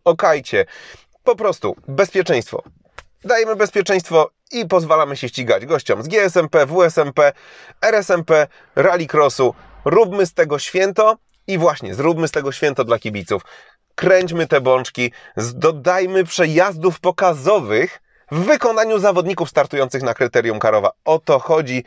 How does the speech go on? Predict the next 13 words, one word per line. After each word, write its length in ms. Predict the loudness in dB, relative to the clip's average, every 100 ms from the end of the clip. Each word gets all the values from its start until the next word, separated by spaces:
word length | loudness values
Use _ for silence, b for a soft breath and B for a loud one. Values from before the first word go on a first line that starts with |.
| b
nam, 240 | -2 -2 -2
kibicom. 400 | -6 -4 -2 -2
My 100 | -2
chcemy 320 | -2 -2 -4
widzieć 500 | -6 -8 -2 -4 -4 B 0
jak 200 | 0 2
najwięcej 640 | -2 0 -4 -2 -2 -2
przejazdów 520 | -2 2 2 2 -2
pokazowych, 440 | 0 2 0 0
nie 200 | 0 0
drifterskich, 880 | 0 -2 -2 0 0 -2 -6 -6 -6 b b b b b b
bo 220 | -2 -2
drifterzy, 640 | 0 -2 -4 0 0 0